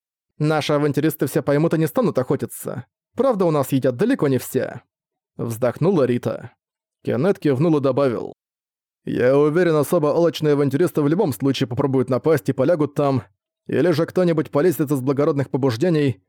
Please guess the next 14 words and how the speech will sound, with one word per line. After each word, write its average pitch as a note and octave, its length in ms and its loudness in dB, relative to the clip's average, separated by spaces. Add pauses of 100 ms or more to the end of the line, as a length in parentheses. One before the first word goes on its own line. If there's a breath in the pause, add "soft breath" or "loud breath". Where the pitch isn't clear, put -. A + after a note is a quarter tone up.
(200)
тоже D3 240 2
получит, D3+ 560 0 (260)
они C3 300 0
сцепятся, D3 720 -2 (180)
пятое-десятое, C#3 960 2 (180)
и C#3 160 0
вспыхнет D3+ 460 -2
вражда. C3 560 -2 (720)
Да B2 320 0
и C#3 60 2
мифические C#3+ 640 0
звери C#3+ 260 2
не D3 100 2
бессмертные». C#3 800 -2